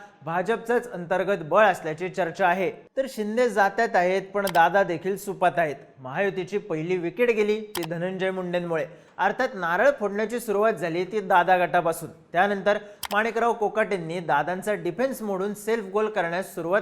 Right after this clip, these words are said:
केल्याचं दिसतं. अधिवेशनात सुनील शेळकेंना राऊतांनी रडारवर घेतलं. तटकरेंच्या पत्रकार परिषदेत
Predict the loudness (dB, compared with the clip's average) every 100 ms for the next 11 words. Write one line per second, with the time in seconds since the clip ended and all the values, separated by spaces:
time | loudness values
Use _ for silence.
0 | 0 -2 -2 -2 -6 -6 -2 -4 -4 -20
1 | -10 -2 0 0 -2 -4 -4 -4 -8 -8
2 | -6 -6 -4 -2 2 0 -2 -12 0 2
3 | 2 -2 -2 2 4 6 4 2 0 -2
4 | -2 -4 -16 _ -4 -2 0 0 -2 -4
5 | -4 -4 2 4 4 -2 -2 -2 -2